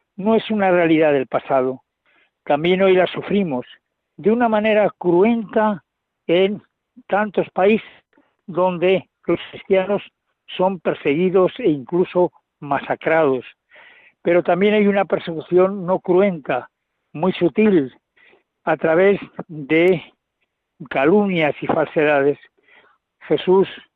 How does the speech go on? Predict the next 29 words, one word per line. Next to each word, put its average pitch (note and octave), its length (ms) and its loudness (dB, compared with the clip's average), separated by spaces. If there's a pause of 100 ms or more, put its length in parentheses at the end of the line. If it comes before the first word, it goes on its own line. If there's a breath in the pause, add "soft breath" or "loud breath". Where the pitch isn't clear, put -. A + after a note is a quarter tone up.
(120)
dice D#3+ 400 0
que D3+ 140 -2
habrá F3 460 0 (460)
felicidad D#3+ 760 0 (760)
cuando D3 400 0
os C#3 160 0
calumnien G3 640 0
de E3+ 120 2
cualquier D3 460 -2
modo F3 300 2
por C3+ 200 -4
mi C3+ 120 -8
causa. C3 480 -4 (880 soft breath)
Estad F3 400 -2
contentos E3+ 640 -2
y D#3 40 -2
alegres F3 460 2 (200)
porque D#3 520 0 (220)
vuestra C#3+ 320 -2
recompensa C#3 720 -4
será D3 220 0
grande C#3+ 320 -2
en C3+ 80 -6
el B2+ 160 -6
cielo. D3 360 0 (760 soft breath)
Tenemos G3 400 0
que G3 140 0
sentirnos G3 640 0
diros-, F#3 320 2